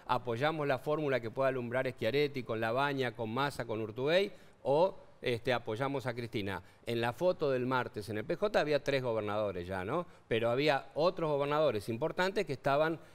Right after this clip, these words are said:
eh, con la incógnita de qué hacer en definitiva.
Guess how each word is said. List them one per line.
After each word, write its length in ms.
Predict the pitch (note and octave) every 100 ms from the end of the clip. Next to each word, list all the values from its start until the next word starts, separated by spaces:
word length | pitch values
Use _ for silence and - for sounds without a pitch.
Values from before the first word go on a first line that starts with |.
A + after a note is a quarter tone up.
| -
eh, 840 | - A2+ G#2 G2+ F#2+ D#2 C2 - E2+ - F2
con 220 | - A#2
la 180 | B2 A#2+
incógnita 640 | A#2 C#3+ F3 F#3 E3 D3
de 160 | A#2+ A2+ - -
qué 160 | D#3+
hacer 320 | D#3+ - F3+ F3
en 80 |
definitiva. 680 | D3 C3+ B2+ C3 C3+ G#2 F2+